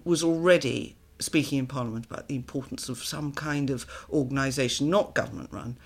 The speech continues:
that could archive films and could teach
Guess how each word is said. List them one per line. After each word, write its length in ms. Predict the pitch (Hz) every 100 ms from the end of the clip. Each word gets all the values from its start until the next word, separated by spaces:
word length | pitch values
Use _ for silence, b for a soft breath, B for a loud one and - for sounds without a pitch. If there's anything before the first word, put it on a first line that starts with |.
| B B B
that 320 | 143 143 -
could 340 | - 147 120 -
archive 500 | 135 135 - 123 123
films 540 | 123 131 120 117 120 -
and 340 | 127 127 123 113
could 280 | - 113 - - -
teach 520 | 143 127 - -